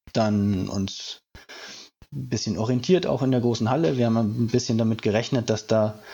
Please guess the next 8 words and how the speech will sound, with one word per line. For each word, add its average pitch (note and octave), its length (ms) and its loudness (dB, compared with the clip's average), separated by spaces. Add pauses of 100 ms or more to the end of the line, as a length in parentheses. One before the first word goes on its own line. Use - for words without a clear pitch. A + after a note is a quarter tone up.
(400)
noch C3 340 2
mehr A#2 240 4
los A2+ 360 2
ist. - 440 0
Also G#2+ 220 2
es G2+ 120 -2
ist - 260 -10 (1160)
tatsächlich C3+ 640 0